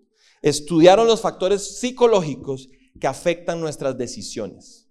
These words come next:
principalmente financieras, pero aplica a todo nivel.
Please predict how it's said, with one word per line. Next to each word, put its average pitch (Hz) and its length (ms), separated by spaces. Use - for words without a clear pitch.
principalmente 185 720
financieras, 190 680
pero 147 180
aplica 139 380
a - 120
todo 110 240
nivel. 165 460